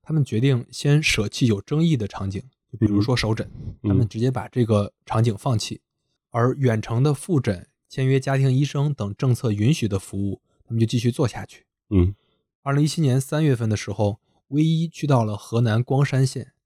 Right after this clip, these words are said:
Speaker 1: 这个是非常有名的国家级贫困县啊，当时，
Speaker 2: 嗯。
Speaker 1: 因为他在那个大别山嘛，因病致贫、因病返贫等等这些人非常多。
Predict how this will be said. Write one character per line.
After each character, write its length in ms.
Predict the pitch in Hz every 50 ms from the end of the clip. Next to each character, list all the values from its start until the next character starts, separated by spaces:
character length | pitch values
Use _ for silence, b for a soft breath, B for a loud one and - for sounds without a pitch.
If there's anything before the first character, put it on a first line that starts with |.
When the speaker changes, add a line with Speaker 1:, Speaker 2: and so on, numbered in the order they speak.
| _ _ _ _ _ _ _
Speaker 1:
这 160 | - 147 135
个 300 | 120 120 110 104 107 -
是 140 | - - -
非 180 | 113 - 139 139
常 220 | 123 123 120 117
有 100 | 117 107
名 240 | 98 95 95 95 101
的 200 | 107 117 113 104
国 120 | - -
家 160 | 101 113 110
级 140 | 110 110 107
贫 160 | 101 - 107
困 160 | 107 110 110 107
县 180 | - 123 107
啊， 140 | 98 95 95
当 160 | - 98 98
时， 140 | - - 107
Speaker 2:
嗯。 160 | 107 110 107 - _ _ _ _ _ _ -
Speaker 1:
因 80 | 131 135
为 40 | 139
他 200 | 127 - 143 139
在 240 | - 151 135 127
那 120 | 120 123 123
个 140 | 113 110 107
大 160 | - 139 131
别 160 | 117 120 127
山 180 | 120 - 135 135
嘛， 180 | 135 120 - _ _ _ _ _ -
因 240 | 135 135 143 143 139
病 240 | 156 139 120 113
致 180 | 107 - 135 127
贫、 460 | 107 107 - 110 101 101 104 110 117 - _ -
因 260 | 120 120 120 123 123
病 200 | 127 127 117 110
返 240 | - - 113 95 98
贫 300 | - - 107 107 110 113
等 100 | 120 117
等 140 | 117 107
这 80 | 98 110
些 80 | 113 113
人 220 | 107 104 104 107
非 120 | - -
常 220 | 170 - 117 104 101
多。 320 | - 101 101 101 101 -